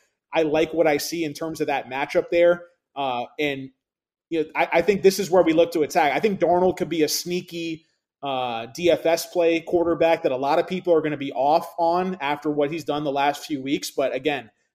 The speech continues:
the matchup is there. He's getting design rush attempts. He's still a threat to score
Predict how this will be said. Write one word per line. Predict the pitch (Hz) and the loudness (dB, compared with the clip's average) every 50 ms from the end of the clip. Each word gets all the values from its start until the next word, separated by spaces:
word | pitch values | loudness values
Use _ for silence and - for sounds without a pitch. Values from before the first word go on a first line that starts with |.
| _ _ - | _ _ -12
the | 143 | -10
matchup | 131 139 143 160 156 - 175 170 | -6 -2 -2 -2 0 0 -2 -2
is | 170 151 131 | -2 -6 -2
there. | 151 151 147 147 151 151 143 - _ _ _ - | 0 0 0 2 0 0 -2 -4 _ _ _ -10
He's | - 185 - - | -10 -8 -8 -2
getting | - 160 160 165 185 190 185 | 0 0 2 2 2 0 -2
design | 156 160 - 170 160 165 160 151 | -2 -4 -4 -2 -2 -2 -2 -4
rush | 139 139 147 147 - 165 | -2 -2 -2 -2 -2 -6
attempts. | 151 - 160 151 147 156 151 - | -8 -6 -6 -6 -6 -6 -8 -10
He's | 165 151 - | -10 -10 -10
still | - - 170 165 185 | -6 -2 0 2 2
a | 185 165 | 2 0
threat | - - 175 165 170 165 | 0 0 0 0 0 -4
to | 151 | -8
score | - - - 156 160 160 160 156 151 151 - | -8 -6 -2 0 2 4 4 4 2 0 -4